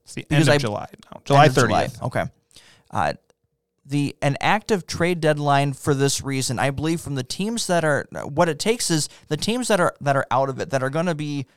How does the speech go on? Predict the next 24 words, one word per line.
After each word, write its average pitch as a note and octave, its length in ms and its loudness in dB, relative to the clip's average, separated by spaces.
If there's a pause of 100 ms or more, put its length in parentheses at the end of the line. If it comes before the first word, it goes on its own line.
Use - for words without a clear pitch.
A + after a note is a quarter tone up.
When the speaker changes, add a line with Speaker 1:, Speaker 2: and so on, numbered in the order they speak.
(200)
Speaker 2:
uh, G#2 380 2
they're D3 140 2
not F#3 200 4
contending C#3+ 480 2
this G2+ 220 -4
year. F#2+ 240 -6 (300)
You F3+ 160 0
need G#3 240 0
them D#3+ 240 4
to D#3 80 4
have, C3+ 480 2
uh, A#2+ 220 6
players F3+ 420 0
that D#3 160 2
are C#3 60 -2
doing C#3 480 0
well, D#3 360 4 (380)
uh, C#3+ 180 4
that D3 240 4
become D3+ 460 4
good D3 340 0
value D3 320 6
for C#3+ 160 0
them C3+ 260 2